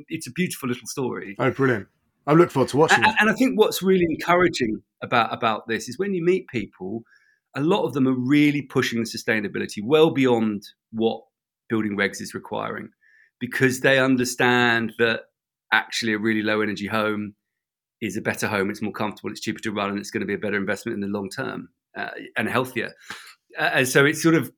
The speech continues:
Speaker 1: and I suppose that's the thing that's always been slightly head scratching is, is the fact that the government's so far behind in legislation, or, or has been so far behind in legislation compared to what people wanna do if they're building their own homes, not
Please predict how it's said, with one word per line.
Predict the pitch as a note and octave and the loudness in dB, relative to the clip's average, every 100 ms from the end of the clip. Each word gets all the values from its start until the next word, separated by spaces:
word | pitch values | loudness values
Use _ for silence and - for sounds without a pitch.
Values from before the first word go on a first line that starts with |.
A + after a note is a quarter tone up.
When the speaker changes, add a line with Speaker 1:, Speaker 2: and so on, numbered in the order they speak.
| _ | _
Speaker 1:
and | C#3+ C#3 | -4 0
I | D3+ | 0
suppose | F3+ C#3+ | 0 0
that's | C#3+ | 0
the | C3 | -2
thing | B2+ A#2+ | 0 0
that's | A#2 | 0
always | B2 A2+ | -4 -4
been | A2+ | -6
slightly | F#2 A2+ G2 | -4 -4 -4
head | A#2+ A#2+ | -4 -6
scratching | - G2 - F2+ F2+ | -4 -6 -6 -10 -8
is, | F2 - | -10 -12
is | - | -16
the | F#2+ | -6
fact | F#2+ F2+ | -6 -6
that | F2+ | -8
the | |
government's | A#2+ G2+ G2+ - | -6 -6 -8 -8
so | G2+ | -8
far | F2 G2+ | -6 -8
behind | F2+ G2+ F#2 E2+ | -8 -6 -6 -6
in | F2 | -8
legislation, | - - G2 F2+ - F2+ | -10 -10 -8 -8 -10 -12
or, | |
or | G2 F#2 | -12 -6
has | G2+ F#2+ - | -2 -2 -4
been | F2+ E2+ E2 _ - - - | -10 -12 -14 _ -20 -20 -8
so | G#2+ | -8
far | F#2+ F#2+ | -6 -6
behind | F#2 G2 | -4 -4
in | F#2+ | -4
legislation | F#2 F2 - G2+ - F2 | -6 -8 -6 -6 -6 -10
compared | F2 G2+ G2 | -6 -4 -4
to | G#2 | -6
what | G2 G#2+ - | -6 -6 -6
people | - G#2 G#2+ | -10 -8 -8
wanna | F#2+ G2+ F2 | -6 -4 -6
do | G2+ F#2+ | -6 -4
if | F#2 - G#2+ | -6 -8 -8
they're | G#2 F#2 | -8 -4
building | G2 F#2+ | -4 -4
their | F#2+ F#2 | -2 -2
own | F2 E2 | -4 -6
homes, | F#2 C3 D3+ - _ _ _ _ _ | -6 -6 -10 -16 _ _ _ _ _
not | A2+ B2+ D3+ | 4 4 4